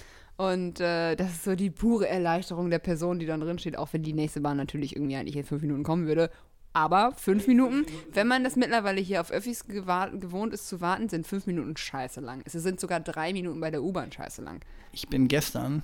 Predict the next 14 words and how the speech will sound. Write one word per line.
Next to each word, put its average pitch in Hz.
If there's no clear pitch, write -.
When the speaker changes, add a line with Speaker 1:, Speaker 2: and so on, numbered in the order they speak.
Speaker 2:
nee, 135
nicht 131
gestern, 131
jetzt, -
ähm, 127
irgendwann 139
am 117
Wo-, -
letzt-, 123
weiß 120
ich 123
nicht 117
mehr 113
genau. 113